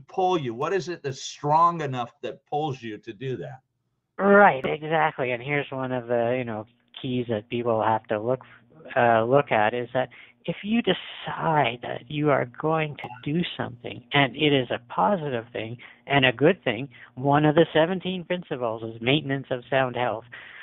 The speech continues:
Speaker 2: But anybody, an able-bodied, you're somewhat old like me, I'm fifty-two, so we'll call ourselves able-bodied for fun. But, you know, you're, you're fairly, uh,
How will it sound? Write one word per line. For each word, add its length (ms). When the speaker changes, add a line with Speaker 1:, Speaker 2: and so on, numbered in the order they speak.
Speaker 2:
But 240
anybody, 720
an 240
able-bodied, 960
you're 400
somewhat 300
old 240
like 240
me, 220
I'm 160
fifty-two, 720
so 180
we'll 140
call 240
ourselves 440
able-bodied 800
for 240
fun. 320
But, 180
you 100
know, 140
you're, 220
you're 240
fairly, 600
uh, 260